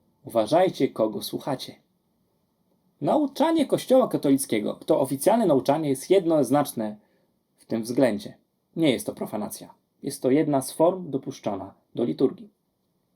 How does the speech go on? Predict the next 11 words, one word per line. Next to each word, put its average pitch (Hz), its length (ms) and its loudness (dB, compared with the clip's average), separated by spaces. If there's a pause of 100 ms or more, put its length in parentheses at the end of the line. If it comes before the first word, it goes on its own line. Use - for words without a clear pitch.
(240)
Więc 156 300 -2 (480)
warto 180 680 4
po - 60 -20
prostu 135 320 -2
zaznajomić 131 540 2
się 123 100 -4
najpierw 120 320 -2
z 123 40 -8
nauczaniem 117 360 -4
Kościoła 180 360 2
katolickiego, 135 640 -2